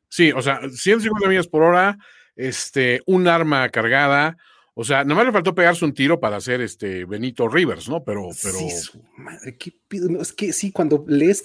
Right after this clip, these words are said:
Speaker 2: el, el, el panorama completo, o sea, ciento cincuenta millas por hora, arma cargada, eh, más del doble del nivel de alcohol de lo permitido, sí dices,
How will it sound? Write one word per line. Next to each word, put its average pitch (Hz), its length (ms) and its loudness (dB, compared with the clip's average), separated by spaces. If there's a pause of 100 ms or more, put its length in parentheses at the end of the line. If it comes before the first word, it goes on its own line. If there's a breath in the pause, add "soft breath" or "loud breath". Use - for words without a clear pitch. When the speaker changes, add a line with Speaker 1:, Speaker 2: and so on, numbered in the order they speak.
(160)
Speaker 2:
el, 135 160 -4
el, 117 240 -6
el 120 140 -10
panorama 131 420 -2
completo, 123 500 -4
o 135 80 -10
sea, 139 280 0 (260 soft breath)
ciento 185 240 -2
cincuenta 170 220 0
millas 170 100 2
por 151 140 0
hora, 156 180 2
arma 147 160 -4
cargada, 139 380 0 (320 soft breath)
eh, 117 280 -4
más 151 260 0
del 151 160 2
doble 151 300 4
del 131 280 0
nivel 135 280 -2
de 147 60 -2
alcohol 139 320 -4
de 147 100 -2
lo 127 120 -6
permitido, 131 600 -4
sí - 140 -14
dices, 139 480 -10